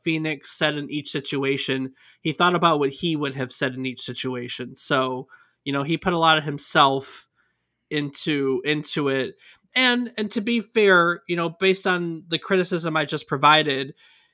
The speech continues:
he, he even has it later admitted, you know, he was a first-time writer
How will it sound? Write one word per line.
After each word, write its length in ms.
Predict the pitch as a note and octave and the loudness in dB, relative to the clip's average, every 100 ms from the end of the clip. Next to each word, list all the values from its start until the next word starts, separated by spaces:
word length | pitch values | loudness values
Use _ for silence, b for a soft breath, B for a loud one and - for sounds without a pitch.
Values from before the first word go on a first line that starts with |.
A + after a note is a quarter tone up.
| b _ - | b _ -18
he, 1040 | - G#3+ G#3+ G#3+ G#3+ G#3 G#3 G3+ F#3 - _ _ _ _ | -8 -4 -2 -2 -2 -4 -4 -6 -10 -14 _ _ _ _
he 400 | - G#3 G#3 G#3+ | -10 -6 -4 -4
even 200 | G#3 G3 | -4 -4
has 220 | F#3+ F#3 | -2 -2
it 100 | F#3+ | -2
later 260 | F3+ F#3 F3+ | 0 2 2
admitted, 500 | F3 F#3+ F#3 C3+ C#3 | 0 -2 -2 -4 -6
you 100 | D3 | -4
know, 140 | C#3+ | -2
he 140 | D3+ F3 | 0 -2
was 140 | E3 | -2
a 40 | E3 | -4
first-time 560 | F3 F3 - G3 F#3 | -2 -2 -2 -2 0
writer 440 | D#3+ C#3+ C#3+ D3 | 2 2 2 0